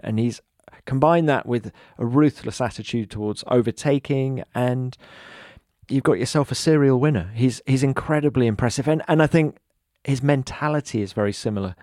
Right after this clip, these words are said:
to Fernando Alonso, and it doesn't surprise me when they each come out praising the other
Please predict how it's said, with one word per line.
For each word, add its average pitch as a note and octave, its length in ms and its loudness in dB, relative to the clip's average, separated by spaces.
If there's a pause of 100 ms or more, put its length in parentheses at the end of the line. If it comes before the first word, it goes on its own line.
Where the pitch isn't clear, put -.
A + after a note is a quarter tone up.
(240)
to A#2 100 -4
Fernando A2+ 420 0
Alonso, B2 300 4
and B2+ 80 4
it B2+ 80 2
doesn't D3+ 240 0
surprise D3 560 0
me G2+ 200 -4
when A#2+ 240 -2
they B2 100 2
each B2+ 240 -2
come B2+ 180 -2
out A#2+ 240 -2
praising A#2 540 -4
the A#2+ 120 0
other G#2 300 -2